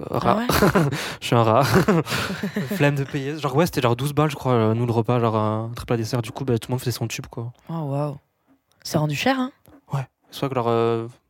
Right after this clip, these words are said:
Speaker 2: genre, une fois de temps en temps, quand t'as la flemme, ok, genre, mais sinon, euh.
Speaker 1: Ok, mais, euh, je, je voulais, genre, un peu, genre, poser aussi la question de, finalement, si,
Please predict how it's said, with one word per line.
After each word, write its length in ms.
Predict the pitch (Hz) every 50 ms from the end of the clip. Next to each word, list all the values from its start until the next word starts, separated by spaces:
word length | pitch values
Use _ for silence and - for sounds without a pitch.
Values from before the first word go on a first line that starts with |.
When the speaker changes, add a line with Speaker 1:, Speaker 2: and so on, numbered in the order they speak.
| _ _ -
Speaker 2:
genre, 80 | 135 117 -
une 80 | 131 117
fois 100 | - 135
de 60 | -
temps 100 | 135 131
en 60 | 127
temps, 120 | - 139
quand 120 | 135 131 120
t'as 80 | -
la 100 | 117 113
flemme, 240 | 113 - - 131 131 127
ok, 220 | 113 - - 131
genre, 200 | 123 123 117 117
mais 180 | 117 113 113 113
sinon, 360 | 113 - - 123 123 123 117
euh. 40 | 113 - 131 131 131 _ _ _ _ _ - - - - - - - - - - - - - _ _ -
Speaker 1:
Ok, 240 | 214 - - - 190 196 196 - -
mais, 240 | 226 214 202 202 196
euh, 500 | 190 190 185 185 185 185 190 190 190 196
je, 80 | 202 220 - 226
je 60 | 202
voulais, 200 | 185 208 240 294
genre, 200 | 302 262 247 220
un 120 | 220 214 208
peu, 120 | - 240 262
genre, 400 | 226 226 196 190 190 185 - - - _ _ _ _ _ _ -
poser 220 | 214 208 196 233
aussi 180 | 240 190 - 220
la 120 | 214 208
question 300 | 202 214 202 180 - 233
de, 160 | 240 202 196 185
finalement, 580 | - - 233 220 202 196 202 202 214 240 254 - - - - - - - -
si, 140 | - -